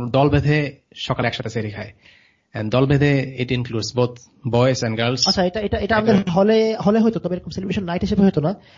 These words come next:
Speaker 2: হলে যখন থাকতাম তখন দেখা যেত
Speaker 1: হ্যাঁ।
Speaker 2: পোলাপান মাঝে মাঝে ওই যে রেস্টুরেন্টে গিয়া বিরিয়ানি খাচ্ছে রাত্রেবেলা গিয়ে।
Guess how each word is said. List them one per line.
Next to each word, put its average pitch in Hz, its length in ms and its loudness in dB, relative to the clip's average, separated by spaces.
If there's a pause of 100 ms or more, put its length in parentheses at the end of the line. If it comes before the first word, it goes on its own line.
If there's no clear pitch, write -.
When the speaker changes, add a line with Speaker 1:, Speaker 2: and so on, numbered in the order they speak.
(240)
Speaker 2:
হলে 170 120 4
যখন 175 140 0
থাকতাম 185 260 -8
তখন 170 200 -2
দেখা 170 140 -2
যেত 170 160 -2
Speaker 1:
হ্যাঁ। - 140 -2
Speaker 2:
পোলাপান 156 280 0
মাঝে 147 180 0
মাঝে 151 320 0 (400)
ওই 127 80 0
যে 127 360 0 (160)
রেস্টুরেন্টে 143 360 2
গিয়া 143 380 2 (100)
বিরিয়ানি 135 300 2
খাচ্ছে 127 320 0 (140)
রাত্রেবেলা 127 360 2
গিয়ে। 120 340 0